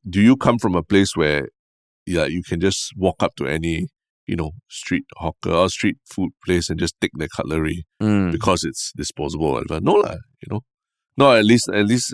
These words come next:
Speaker 1: in all the places I've been or have heard of, they all experience, it's not like that lah.
Speaker 2: Then
Speaker 1: Yeah.
Speaker 2: if next time you go buy your favorite, uh, like, uh, what's your favorite, like, chai peng or something, they're like, "Okay, the price is increased fifty percent, uh, fifty cents to pay for this, uh, chopsticks," you know?
Speaker 1: Exactly, yeah, annoying.
Speaker 2: Ah.
Speaker 1: Yeah.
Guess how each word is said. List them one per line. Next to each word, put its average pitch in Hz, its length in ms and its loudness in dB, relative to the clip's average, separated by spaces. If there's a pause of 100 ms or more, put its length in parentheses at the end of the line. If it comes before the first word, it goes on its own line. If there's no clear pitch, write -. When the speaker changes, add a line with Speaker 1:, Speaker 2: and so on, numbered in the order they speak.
Speaker 1:
in 95 100 -4
all 101 120 4
the 95 80 2
places 90 340 2
I've 80 160 -2
been 87 200 0
or 73 200 -4 (580)
have 73 160 -8
heard 82 140 -4
of, 80 140 -4 (200)
they 58 160 -6 (200)
all 92 200 0
experience, 82 500 -4
it's 80 100 -6
not 90 120 -2
like 80 140 -6
that 85 160 -6
lah. - 80 -12 (140)
Speaker 2:
Then 131 200 6
Speaker 1:
Yeah. 127 80 2
Speaker 2:
if 104 60 -2
next 107 180 -2
time 135 160 0
you 104 120 4
go 113 120 6
buy 117 160 6
your 98 140 4
favorite, 104 400 2 (140)
uh, 87 180 2
like, 82 240 0
uh, 80 460 0 (100)
what's - 300 -2
your 98 100 2
favorite, 104 280 0
like, 82 180 -2
chai 87 120 -2
peng 98 200 0
or 85 60 0
something, 87 340 -4
they're 90 80 2
like, 85 120 2
"Okay, 92 140 0
the 82 100 4
price 101 200 4
is 92 100 -8
increased 87 320 -4
fifty 90 220 -8
percent, 82 400 -6
uh, 101 80 -2
fifty 107 260 -6
cents 104 360 0 (260)
to 92 280 4
pay 104 120 4
for 87 140 0
this, - 360 -4 (100)
uh, 80 200 -4
chopsticks," - 380 -6
you 104 60 -2
know? 82 60 0
Speaker 1:
Exactly, 117 220 -4
yeah, 101 160 -6
annoying. 92 320 -10
Speaker 2:
Ah. 85 240 -2
Speaker 1:
Yeah. 90 160 -8